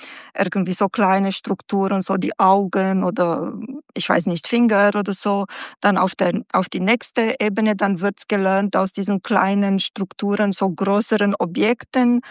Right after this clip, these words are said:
zum Beispiel ein, ein Kopf oder ein, ein ganzes Baum und eben nicht nur die Blätter im Baum. Und dann auf die nächste Ebene, dann werden so wie Kompositionselementen gelernt.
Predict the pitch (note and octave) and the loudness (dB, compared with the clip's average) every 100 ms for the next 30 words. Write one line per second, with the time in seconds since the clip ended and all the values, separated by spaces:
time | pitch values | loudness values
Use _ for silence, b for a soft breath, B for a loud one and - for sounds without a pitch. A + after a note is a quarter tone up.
0 | B B B _ G3 - G3+ F#3+ F#3+ F#3 | B B B _ -8 -2 0 2 0 0
1 | F3+ F#3 E3+ F3 F3+ - C4+ C4 - - | 0 0 -4 -4 -4 2 2 2 -4 -6
2 | F3+ F3+ F#3 F3+ F#3 D3+ - C3 F3+ F3+ | -2 0 0 -2 -4 -6 -10 -6 -4 -4
3 | - F3 F3+ F#3+ G3 E3 G3+ G#3+ A#3 A#3 | -4 -4 0 0 0 -2 2 4 4 2
4 | A3 F#3 F3+ F#3 F#3 F3+ F#3 F3 B3+ G3 | 0 0 -2 -2 -4 -2 -4 -4 -4 0
5 | A#3 A#3 A3+ - G#3+ G3 G3 G3+ G#3 G3 | 0 0 -2 -4 -2 2 2 2 0 -4
6 | B B B G3+ G3 G3 G3 G#3+ G3+ G3+ | B B B -2 0 0 -2 -2 -2 -2
7 | - - G3+ F#3+ G3+ G3 G3 F#3+ F3+ F3 | -4 -4 -4 -4 -2 -2 -2 -2 -2 -4
8 | G3 F#3+ G3+ F#3+ G3+ - F#3+ F#3 F#3 _ | -4 -2 -2 -2 -4 -4 -4 -4 -6 _
9 | - - - F#3+ F#3 F3+ F3 - A3 B3 | -14 -12 -4 -4 -2 -4 -4 0 2 4
10 | A#3+ - A3+ A3 A3 G#3 A3 G#3+ G3+ G3 | 2 2 2 2 2 0 0 2 2 2
11 | G3+ G#3+ G#3 | 2 2 -2